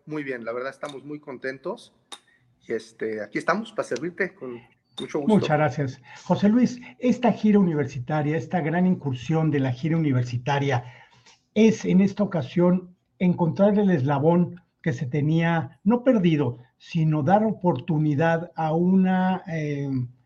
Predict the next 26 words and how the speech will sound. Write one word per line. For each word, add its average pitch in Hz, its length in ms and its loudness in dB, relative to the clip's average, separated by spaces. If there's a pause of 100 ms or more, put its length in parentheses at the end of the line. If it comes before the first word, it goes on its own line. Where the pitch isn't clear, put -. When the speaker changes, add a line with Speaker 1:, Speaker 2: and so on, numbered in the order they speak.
(140)
Speaker 2:
gran 185 240 2
cantidad 170 500 2
de 160 80 0
jóvenes 160 640 0
universitarios 147 1000 -2 (360)
que 143 140 -4
por 143 200 0
diferentes 196 840 2
causas 175 720 2 (1400)
no 185 400 8
pretenden 214 460 4
ir 185 80 4
a 175 40 2
Estados 180 360 2
Unidos, 175 580 0 (1400)
pero 175 260 6
por 175 140 2
otro 190 180 0
lado 196 180 6
no 185 160 2
quieren 202 280 4
perderse 160 460 -2
del 147 120 0
deporte 131 400 -2
de 135 100 0
competición. 123 760 -4